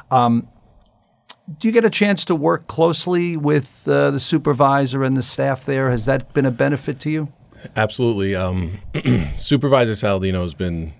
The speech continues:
Speaker 2: been great since he's, he's come into office for us. Um, he keeps in touch with us. He sends out emails. Uh, we have meetings, um, bi-weekly just about to go over issues that would help out the businesses in town, anything that we might be facing,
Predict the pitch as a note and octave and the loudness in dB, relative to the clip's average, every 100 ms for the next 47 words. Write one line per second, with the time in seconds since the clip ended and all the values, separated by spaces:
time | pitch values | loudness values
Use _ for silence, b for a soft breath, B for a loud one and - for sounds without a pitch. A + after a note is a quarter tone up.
0 | - - F2 F#2 F2 E2+ F2 - E2+ D#2 | -10 -6 -4 -2 -4 -4 -8 -6 -6 -8
1 | - E2+ - E2 E2 E2 E2 - C#2+ D#2 | -8 -8 -6 -6 -4 -6 -6 -6 -4 -6
2 | - - E2 D#2 D#2 - - D#2+ D#2+ D2 | -6 -8 -6 -4 -6 -10 -12 -8 -6 -6
3 | D2 D2 - - F#2+ - G#2+ F#2 - - | -8 -12 -10 -6 -6 -2 -2 -2 -4 -12
4 | - - - - F2 E2+ D#2+ - E2+ E2 | -12 -16 -14 -6 -4 -2 -4 -4 -2 -2
5 | - - F2+ F2 E2+ - F#2 F2+ F2 E2+ | -4 -4 -2 -2 -4 -4 -2 -2 -2 -4
6 | E2+ E2+ E2+ E2 E2 - - E2+ D#2+ D#2 | -4 -4 -4 -6 -8 -12 -12 -8 -6 -4
7 | F2 F2 D#2+ F#2 F2 E2+ E2+ - - b | -4 -4 -2 -2 -2 -2 -6 -8 -16 b
8 | b b b - D#2 D2+ D2 D#2+ D2 D2+ | b b b -12 -8 -6 -6 -8 -8 -10
9 | - - - - - _ _ - - - | -14 -20 -20 -20 -20 _ _ -18 -8 -4
10 | E2+ E2 E2+ F2 D#2+ E2+ E2 D#2+ D#2+ D#2 | -2 -2 -4 -4 -4 -4 -4 -4 -4 -4
11 | - - F2+ D#2+ D#2 F2 D#2+ D#2+ - G2 | -8 -6 -4 -2 0 -2 -2 -4 0 -2
12 | - F#2 E2+ D#2 C#2+ F2 E2 E2+ D#2+ D#2 | 0 -2 -2 -4 -4 -4 -4 -4 -4 -6
13 | - F#2 B2 B2+ A#2+ G2+ G#2+ A2 G2+ G2 | -4 0 2 0 -2 -2 -2 0 0 0
14 | G2 F2 F2+ F2+ D#2+ D2 D#2 D2+ D2 - | -2 -2 -4 -4 -6 -6 -8 -8 -6 -2
15 | A2 - G#2 F#2 | -2 -2 -4 -4